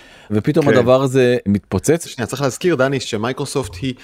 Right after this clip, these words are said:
Speaker 2: לא רק הלקוח הכי גדול, היא שותף עמוק, מחזיקה ארבעים ותשעה אחוז מהחברה המסחרית של אופן איי איי, ותכף נדבר על המבנה המורכב שלהם, אבל מייקרוסופט היא לא עוד שותפה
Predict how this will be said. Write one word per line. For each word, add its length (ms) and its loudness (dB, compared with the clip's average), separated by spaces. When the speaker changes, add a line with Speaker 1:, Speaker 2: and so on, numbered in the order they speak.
Speaker 2:
לא 60 0
רק 180 -2
הלקוח 480 -2
הכי 180 -6
גדול, 340 0
היא 120 -4
שותף 560 -2
עמוק, 380 -2
מחזיקה 380 -6
ארבעים 340 -2
ותשעה 360 -2
אחוז 460 -2
מהחברה 480 -2
המסחרית 560 -2
של 140 2
אופן 260 2
איי 60 0
איי, 100 0
ותכף 200 -6
נדבר 320 0
על 60 2
המבנה 400 -2
המורכב 400 -2
שלהם, 360 -2
אבל 160 0
מייקרוסופט 520 0
היא 200 0
לא 240 4
עוד 180 2
שותפה 480 -4